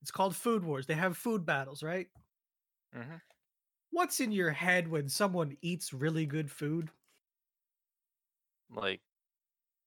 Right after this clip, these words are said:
Speaker 1: What,
Speaker 2: okay,
Speaker 1: like,
Speaker 2: I
Speaker 1: what
Speaker 2: can see where we're
Speaker 1: happens?
Speaker 2: going. I can see where we're going here.
Speaker 1: Their
Speaker 2: And I
Speaker 1: clothes
Speaker 2: don't
Speaker 1: burst off. <laughs>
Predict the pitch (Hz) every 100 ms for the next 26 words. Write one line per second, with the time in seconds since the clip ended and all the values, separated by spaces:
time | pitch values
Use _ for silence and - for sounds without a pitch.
0 | _ _ - 269 254 - 269 277 247 247
1 | 214 170 87 90 92 - _ _ _ _
2 | _ _ _ _ _ _ _ _ _ _
3 | - 107 110 101 117 107 95 95 92 90
4 | 92 95 - _ _ _ _ _ _ _
5 | - - - 196 196 - 233 220 180 147
6 | 123 196 190 185 - 175 139 113 - -